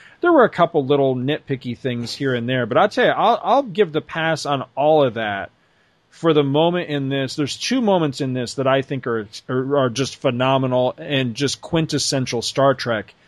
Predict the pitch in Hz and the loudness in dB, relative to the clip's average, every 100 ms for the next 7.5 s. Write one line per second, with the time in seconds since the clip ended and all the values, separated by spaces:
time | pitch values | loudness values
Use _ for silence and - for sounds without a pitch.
0 | _ _ _ - 151 151 143 143 135 120 | _ _ _ -2 4 4 2 0 0 -2
1 | 131 175 190 160 147 135 123 120 117 _ | 0 0 2 4 4 4 0 -4 -8 _
2 | _ _ - 143 135 123 113 - - 147 | _ _ -2 0 2 0 -6 -6 0 2
3 | 160 - - 147 143 139 135 - - - | 2 -2 -2 0 0 -2 -6 -8 -10 -12
4 | _ _ _ _ _ - 131 120 123 - | _ _ _ _ _ -2 0 0 -4 -2
5 | 165 156 123 113 107 - - 160 143 - | 0 2 0 -4 -8 -10 0 2 2 -2
6 | 120 113 - 131 117 120 110 - 135 123 | -6 -8 -6 -6 -4 -10 -10 -6 -4 -4
7 | 120 123 127 113 | -10 -2 -2 -2